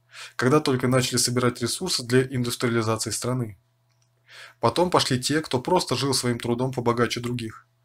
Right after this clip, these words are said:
Родина-мать посчитала всех этих противленцев, пассивников врагами. Пришли и стали у них выгребать все, до последнего петуха, которого дед Чунарь своими руками и поймал. «Че, берите-така,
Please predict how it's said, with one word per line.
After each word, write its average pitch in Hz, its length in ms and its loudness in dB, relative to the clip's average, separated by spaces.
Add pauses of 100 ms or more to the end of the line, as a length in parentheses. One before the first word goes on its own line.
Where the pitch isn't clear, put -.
(500)
Родина-мать 143 680 2
посчитала 139 440 0
всех 151 340 0
этих 135 260 -2
противленцев, 127 760 -2
пассивников 131 640 -4
врагами. 120 560 0 (880)
Пришли 127 340 2
и 190 40 0
стали 165 280 4
у 156 100 0
них 151 200 -2
выгребать 139 460 0
все, 131 460 0
до 120 80 -10
последнего 139 500 -2
петуха, 131 560 -4 (380)
которого 120 380 0
дед 151 240 -2
Чунарь 139 420 0 (180)
своими 120 300 0
руками 131 360 0
и 123 40 2
поймал. 120 460 -4 (920)
«Че, 151 340 4 (520)
берите-така, 127 800 0